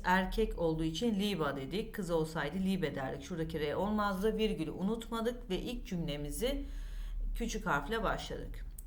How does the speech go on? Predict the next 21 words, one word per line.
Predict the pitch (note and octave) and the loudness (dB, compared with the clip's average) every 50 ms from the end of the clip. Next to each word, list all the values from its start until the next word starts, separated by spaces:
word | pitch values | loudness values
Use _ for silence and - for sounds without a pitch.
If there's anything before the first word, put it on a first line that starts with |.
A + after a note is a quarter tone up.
| - G3 | -10 -8
Şuraya | - - B3+ A#3+ A3 F#3 D#3+ E3+ | -6 -2 2 4 6 6 4 4
kadar | E3 E3 D#3+ C#3+ C#3+ D3+ E3 | 0 -2 0 2 0 0 0
arkadaşlar | E3 - D3 C#3+ C#3+ C#3+ - D#3 C3+ C3+ C3+ C3+ - - - C#3 C#3 C#3+ C#3 | 0 -2 -2 -2 -2 -2 -4 -4 -4 -2 -4 -4 -4 -6 -4 -2 -2 -2 -2
şöyle | C#3 - - F#3+ E3+ D#3+ D3+ C#3 C#3+ C#3 C3+ C#3+ | -4 -4 -2 0 2 2 2 0 -2 -4 -4 -4
zehne | C#3+ D#3+ F3+ F3+ E3+ D#3+ D3+ C3+ C3+ - | -2 0 0 2 2 0 0 -2 -2 -4
kadar | D3 C3 - - - - - | -4 -6 -6 -6 -6 -4 2
aldım. | - G3+ A3 A3+ G3 F3 E3 F3+ - - - - - - - - - - - - - | 4 4 4 4 4 2 0 0 -2 -4 -8 -10 -12 -12 -12 -12 -14 -14 -14 -14 -10
Şuraya | - - - A3+ F#3 D#3 C3+ C#3+ E3+ G#3 G#3+ - - - - - - - - - - - - - - - | -10 -4 0 0 2 2 2 0 0 -2 -2 -4 -8 -12 -12 -14 -14 -12 -12 -12 -12 -12 -14 -14 -14 -8
kopyala | - G#3+ F#3 - - C3 B2+ C3+ | -4 -4 -4 -4 -4 -6 -4 -2
yapıştır | D#3 F#3 F#3+ F#3+ G#3 - - - A#3 | 0 0 0 -2 -4 -6 -4 -2 0
yaptım. | A3 A3+ A3 A3 A3 - - A3+ A3 G#3+ G3 F#3+ | 2 2 2 2 0 -2 -2 0 0 0 -2 -4
Ziehe | E3+ E3+ G3+ A#3 A3+ G#3 G#3 A#3 | -4 -2 0 0 2 2 0 -2
ich. | - - F3 E3 D#3+ D#3+ - - - - - - - - - - - - - - - | -2 0 0 0 0 -2 -6 -8 -10 -10 -10 -12 -14 -14 -14 -16 -16 -14 -14 -10 -2
Machen | F3 F#3+ G#3+ A3 G3 G3 F3+ D#3+ | 2 6 6 6 6 4 2 2
ich'e | - F3 G#3 A3 | 2 2 2 2
göre | G3 G#3+ G#3+ A3+ A#3 | 4 4 4 4 2
çekimledim. | - A#3+ A3+ A3+ - A#3 A3+ A3+ A#3 A3+ A3+ A#3+ A#3+ A#3+ A#3+ - - - - - - - - | 2 0 0 0 0 -2 0 0 0 2 2 2 2 2 -2 -6 -10 -14 -16 -16 -14 -12 -4
Ben | D#3+ F#3 G#3 G#3+ A3 A#3 A#3+ - A#3 | 2 4 6 6 6 4 2 0 2
yapıyorum | A3 A3+ A3 A3 - G3+ F3+ E3+ E3 F3 F3 | 2 4 2 2 2 2 4 4 4 4 2
bir | A3 A#3 | 2 2
staj | A3+ - - A3+ A3 - B3 B3 C4 C4+ C4 - - - | 2 0 -2 -4 -2 2 2 2 4 2 0 -2 -6 -8